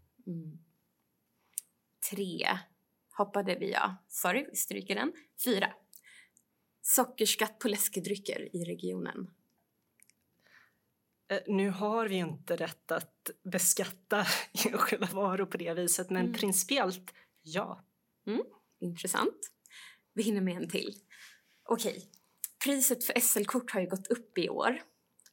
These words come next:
Speaker 1: År för år kan man ändå säga. År tvåtusen, <laughs> kan du gissa vad det kostade då med ett S L-månadskort?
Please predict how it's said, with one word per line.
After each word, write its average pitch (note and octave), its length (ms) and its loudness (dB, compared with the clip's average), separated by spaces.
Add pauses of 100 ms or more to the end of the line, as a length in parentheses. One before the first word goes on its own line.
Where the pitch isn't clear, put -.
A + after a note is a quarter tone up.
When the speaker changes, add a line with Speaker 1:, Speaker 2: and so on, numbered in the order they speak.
(280)
Speaker 1:
År F3+ 200 2
för D#4 220 2
år - 220 0
kan - 120 -2
man - 100 -2
ändå - 180 -2
säga. - 420 4 (500)
År A3+ 300 -4
tvåtusen, A3 800 -2 (160)
<laughs> - 220 -10
kan B3+ 160 6
du A#3+ 60 2
gissa A#3 380 0
vad F#3+ 200 2
det - 220 -10
kostade F#3+ 560 -2
då G3+ 300 2
med G3 160 -2
ett - 100 -20
S - 220 -2
L-månadskort? - 1300 0